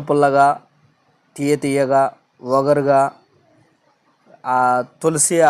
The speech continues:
ఆకులు ఫ్లేవర్గా ఉంటుంది ఈ లెమన్ టీ. కానీ ఆరోగ్యానికి చాలా చాలా మంచిది. మార్నింగ్,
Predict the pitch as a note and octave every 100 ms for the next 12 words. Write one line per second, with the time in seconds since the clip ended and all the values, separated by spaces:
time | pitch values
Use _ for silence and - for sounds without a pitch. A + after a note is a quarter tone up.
0 | C#3+ C#3 D3 C3+ B2+ D3 C#3 C#3+ D3 C3
1 | C#3 C3+ - _ _ _ _ - C3+ C3+
2 | C#3 C#3 D3+ C#3+ B2 B2+ C3+ B2 D3 -
3 | _ - C3+ C#3 C#3 - _ _ _ _
4 | _ _ _ B2 C3+ C#3+ C3+ C#3+ C#3+ -
5 | C#3 C3 C#3+ C3 D3 C3+ C#3+ C#3+ C3+ C3
6 | B2+ E3 D4 _ _ _ _ C3 C3 C#3
7 | D3+